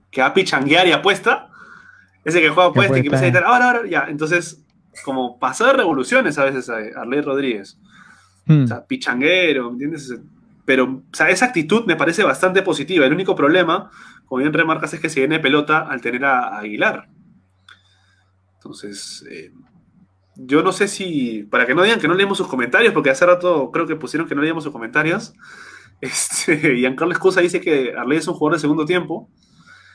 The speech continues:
Speaker 1: eh, explosivo para el complemento, y ahí sí yo no sé si sea necesario para el segundo tiempo, y no más bien para el primero, porque a mí me gustaría un jugador que arranque con toda esa energía. Eh, o sea, eh,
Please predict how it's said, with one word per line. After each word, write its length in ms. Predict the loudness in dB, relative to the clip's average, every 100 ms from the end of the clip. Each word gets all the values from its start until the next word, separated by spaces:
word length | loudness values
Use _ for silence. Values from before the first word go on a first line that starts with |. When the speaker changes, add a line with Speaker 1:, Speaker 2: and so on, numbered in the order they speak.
| _ _ -14
Speaker 1:
eh, 240 | -10 -10 -12 -18 _ _ _
explosivo 580 | -12 -6 -4 2 2 4
para 140 | 2
el 60 | 2
complemento, 720 | -2 -2 0 0 0 -2 -2
y 140 | 0
ahí 200 | 0 0
sí 180 | -2 0
yo 140 | 2 2
no 140 | 2
sé 200 | 0 -2
si 200 | -2 -6
sea 260 | 0 2 2
necesario 680 | -2 -4 0 0 2 0
para 160 | 2 0
el 60 |
segundo 320 | 0 -2 -4 -4
tiempo, 520 | -6 -6 -6 -8 _ _ _ _ _ _
y 60 | -4
no 80 | 0
más 100 | 0
bien 120 | 0
para 140 | 0
el 60 | 0
primero, 420 | -2 0 2 2
porque 220 | -2 0
a 40 | 0
mí 100 | 0
me 60 |
gustaría 340 | -2 0 0 0
un 60 |
jugador 340 | 0 -2 -2 -2
que 80 | -2
arranque 380 | 0 0 0
con 160 | -4 -2
toda 120 | -2
esa 120 | -2
energía. 500 | -4 -4 -4 -4 -4 -12 _ _ _ _ _ _ _ _ _
Eh, 460 | -12 -10 -12 -16 _ _ _
o 40 | -14
sea, 160 | -12
eh, 320 | -12 -14 -20